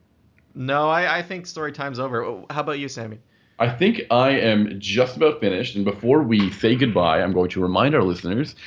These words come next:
Speaker 2: that, um, they can get in touch with either you or me very easily.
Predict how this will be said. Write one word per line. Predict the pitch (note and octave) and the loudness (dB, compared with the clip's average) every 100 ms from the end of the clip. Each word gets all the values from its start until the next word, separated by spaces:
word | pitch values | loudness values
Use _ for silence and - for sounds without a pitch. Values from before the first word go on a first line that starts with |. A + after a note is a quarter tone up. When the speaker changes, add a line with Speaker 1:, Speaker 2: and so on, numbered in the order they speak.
| - - - | -20 -14 0
Speaker 2:
that, | A2+ G#2+ - - | 2 4 2 0
um, | A#2 G#2 G2 F#2 F2+ F2+ - | 0 2 2 0 -2 -6 -10
they | F#2+ G2+ | -4 0
can | G#2 | 2
get | - | 2
in | C3+ | 0
touch | C3 - | -2 -2
with | G2+ - | -6 -2
either | F#2+ F#2 | 0 0
you | F2+ F#2+ | -2 -4
or | A#2 | -2
me | A2 D2+ A2+ | -2 -2 -4
very | G2 G2+ D#3 | 2 2 2
easily. | - C#3+ C3 D2+ A#1+ - | 0 0 -2 -4 -4 -6